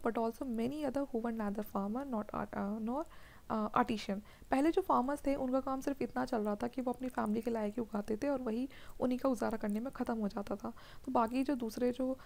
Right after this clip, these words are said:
crafts, अ, जो worker हैं उनको तो वो चीज़ ढंग से available ही नहीं हो पाती थी। लेकिन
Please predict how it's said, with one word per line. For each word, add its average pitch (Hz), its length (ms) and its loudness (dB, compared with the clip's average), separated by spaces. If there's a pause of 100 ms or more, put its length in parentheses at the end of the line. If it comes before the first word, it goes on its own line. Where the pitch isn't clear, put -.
(200)
crafts, 226 360 -2
अ, 226 380 0
जो 220 140 0
worker 226 340 2
हैं 254 80 -2
उनको 262 240 -2
तो 294 140 2
वो 285 80 4
चीज़ - 540 -6
ढंग 240 160 0
से 285 100 0
available 240 360 4
ही 240 80 2
नहीं 247 100 0
हो 214 60 0
पाती 208 400 -4
थी। 233 60 -6 (800)
लेकिन 254 280 0